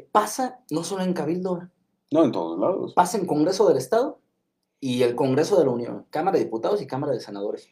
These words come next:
Speaker 1: ¿Por qué? Porque la propuesta es del presidente. O sea, es que es el presidente. Ah, pero el bloque opositor, aquí no pasa nada.
Speaker 2: Ujú.
Speaker 1: Así, así venga una propuesta excelente.
Speaker 2: A-, así sea lo
Speaker 1: Nomás
Speaker 2: mejor del
Speaker 1: porque
Speaker 2: mundo,
Speaker 1: soy
Speaker 2: ¿no?
Speaker 1: oposición.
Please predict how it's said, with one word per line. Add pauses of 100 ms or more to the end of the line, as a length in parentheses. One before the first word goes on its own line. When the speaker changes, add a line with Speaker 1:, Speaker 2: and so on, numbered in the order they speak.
Speaker 1:
¿Por
qué? (160)
Porque (220)
la
propuesta
es
del
presidente. (520)
O
sea,
es
que
es
el
presidente. (220)
Ah,
pero
el
bloque
opositor,
aquí
no
pasa
nada. (420)
Speaker 2:
Ujú. (440)
Speaker 1:
Así,
así
venga
una
propuesta
excelente.
Speaker 2:
A-,
así
sea
lo
Speaker 1:
Nomás
Speaker 2:
mejor
del
Speaker 1:
porque
Speaker 2:
mundo,
Speaker 1:
soy
Speaker 2:
¿no?
Speaker 1:
oposición.